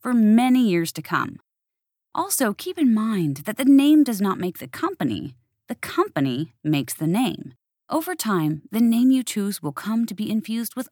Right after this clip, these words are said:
all the brand characteristics that represent your new company.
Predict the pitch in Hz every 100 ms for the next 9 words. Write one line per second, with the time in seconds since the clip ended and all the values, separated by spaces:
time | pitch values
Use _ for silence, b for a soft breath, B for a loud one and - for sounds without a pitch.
0 | - 226 247 247 240 208 190 196 196 196
1 | 180 175 165 147 160 - 180 - - -
2 | 180 175 - 190 165 156 - 156 143 147
3 | 135 131 - 135 139 - 170